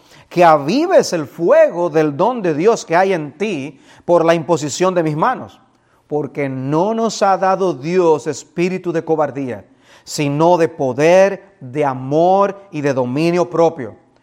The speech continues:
Por tanto, no te avergüences del testimonio de nuestro Señor,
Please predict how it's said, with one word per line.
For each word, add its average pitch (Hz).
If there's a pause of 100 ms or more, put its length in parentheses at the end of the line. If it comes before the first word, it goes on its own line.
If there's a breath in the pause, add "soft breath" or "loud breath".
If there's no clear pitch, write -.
(180 soft breath)
Por 135
tanto, 185
no 151
te 214
avergüences 165 (220 loud breath)
del 139
testimonio 180
de 165
nuestro 175
Señor, 131